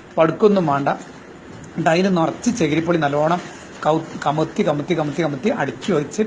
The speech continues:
വൃത്തിയാക്കി വെക്കുക. എന്നിട്ട് ഫുൾ, ഫുള്ളാക്കിയിട്ട് സാധാരണ ഭൂമി നിരപ്പിൽ നിന്ന് ഒരു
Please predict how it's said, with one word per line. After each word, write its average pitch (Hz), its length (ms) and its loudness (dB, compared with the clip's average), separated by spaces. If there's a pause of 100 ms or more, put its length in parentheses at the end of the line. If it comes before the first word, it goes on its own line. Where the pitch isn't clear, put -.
(140)
വൃത്തിയാക്കി 165 500 0
വെക്കുക. 143 240 -4 (720)
എന്നിട്ട് 190 260 2
ഫുൾ, 190 140 2 (100)
ഫുള്ളാക്കിയിട്ട് 185 640 2
സാധാരണ 180 420 4
ഭൂമി 165 240 2
നിരപ്പിൽ 170 260 2
നിന്ന് 185 140 2 (520)
ഒരു 190 140 4